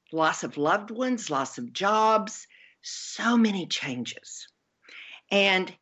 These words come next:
it's very important that we know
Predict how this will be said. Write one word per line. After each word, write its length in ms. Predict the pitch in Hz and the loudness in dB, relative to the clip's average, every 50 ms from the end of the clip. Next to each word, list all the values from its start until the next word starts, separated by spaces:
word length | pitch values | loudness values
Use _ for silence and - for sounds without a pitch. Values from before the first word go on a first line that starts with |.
| _ _ - | _ _ -6
it's 220 | 196 202 196 - | -6 -6 -6 -8
very 500 | - 180 160 175 190 196 214 226 233 233 | -16 -10 -4 0 2 4 4 4 4 2
important 640 | 226 202 190 - - 170 151 - - 147 143 - - - | 2 -2 -4 -8 -8 -6 -6 -6 -4 -6 -8 -8 -6 -4
that 260 | 165 165 147 - - | -2 -2 -2 -2 -2
we 220 | 151 170 180 180 | -2 0 0 0
know 680 | 170 175 180 175 160 170 185 165 120 95 - 135 151 | -2 0 0 0 0 2 2 0 0 0 -2 -6 -10